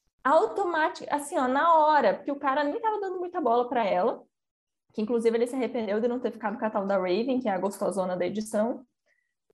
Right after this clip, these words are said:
E daí o olhinho dele brilhou, assim, e ele até repetiu, "Nós temos duzentos mil dólares."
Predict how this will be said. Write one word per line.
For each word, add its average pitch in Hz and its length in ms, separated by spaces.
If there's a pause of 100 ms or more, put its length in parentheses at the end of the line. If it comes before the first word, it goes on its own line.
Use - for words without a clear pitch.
(180)
E 262 80
daí 294 340
o 339 100
olhinho 330 320
dele 311 180
brilhou, 320 460
assim, 254 420
e 220 60
ele 233 120
até 262 160
repetiu, 302 640
"Nós 240 400
temos 285 400
duzentos 277 440
mil 269 260
dólares." - 880